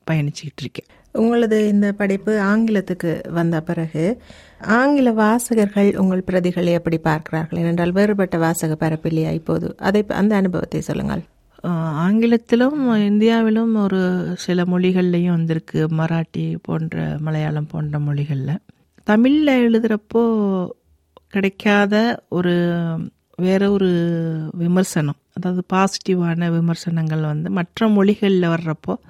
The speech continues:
Speaker 1: அது ஆதரவான ஒரு குரலாகவும் மாறிச்சு. ஏன்னா நீங்க வந்து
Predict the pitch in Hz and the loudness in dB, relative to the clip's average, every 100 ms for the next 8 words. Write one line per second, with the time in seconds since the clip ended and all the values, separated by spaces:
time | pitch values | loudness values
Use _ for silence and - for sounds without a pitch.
0 | - - - - _ 190 185 190 226 240 | -20 -20 -20 -20 _ -2 0 2 2 2
1 | 226 208 208 214 196 180 175 170 165 165 | 0 0 0 0 0 -2 0 0 0 0
2 | 170 160 151 151 156 - - _ - _ | -2 -2 -4 -6 -12 -16 -18 _ -20 _
3 | _ _ 208 226 214 202 190 190 208 | _ _ 0 4 4 4 2 0 2